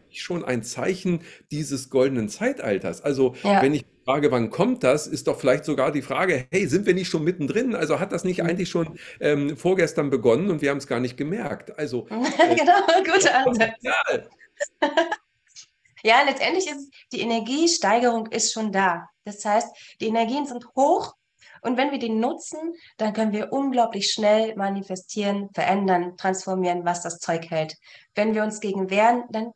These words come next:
Speaker 2: ist, erzeugt es Druck, unangenehme Empfindung, kann sogar körperlicher Druck sein, kann psychisch spürbar sein.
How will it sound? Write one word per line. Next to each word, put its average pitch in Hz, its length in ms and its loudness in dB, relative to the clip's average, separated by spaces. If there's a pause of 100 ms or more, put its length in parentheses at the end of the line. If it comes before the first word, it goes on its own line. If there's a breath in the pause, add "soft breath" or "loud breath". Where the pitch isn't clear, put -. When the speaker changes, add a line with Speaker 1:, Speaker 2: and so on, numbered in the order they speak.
(120)
Speaker 2:
ist, - 220 -12
erzeugt 220 400 -6
es 196 140 -16
Druck, 190 340 -8 (480)
unangenehme 190 960 -2
Empfindung, 185 640 -4
kann 190 320 -4
sogar 196 300 -2
körperlicher 190 560 -4
Druck 165 260 -14
sein, 175 360 -12
kann 190 240 -6
psychisch 190 420 -6
spürbar 175 460 -2
sein. 160 340 -8